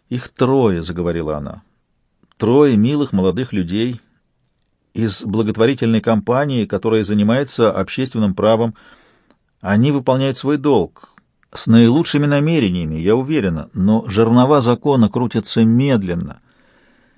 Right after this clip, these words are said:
«План «Б» может состоять в привлечении полиции», сказал Ричард. «Через неделю, если ничего не произойдёт, отправляйтесь в полицейский участок и расскажите им всё».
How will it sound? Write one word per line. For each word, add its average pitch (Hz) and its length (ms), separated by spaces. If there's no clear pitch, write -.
«План 135 320
«Б» 190 300
может 190 540
состоять 165 460
в - 60
привлечении 143 520
полиции», 92 600
сказал 80 360
Ричард. 76 320
«Через 151 300
неделю, 151 480
если 117 360
ничего 117 340
не 92 100
произойдёт, 107 680
отправляйтесь 113 840
в - 120
полицейский 107 580
участок 175 480
и 127 80
расскажите 135 480
им 82 100
всё». 69 260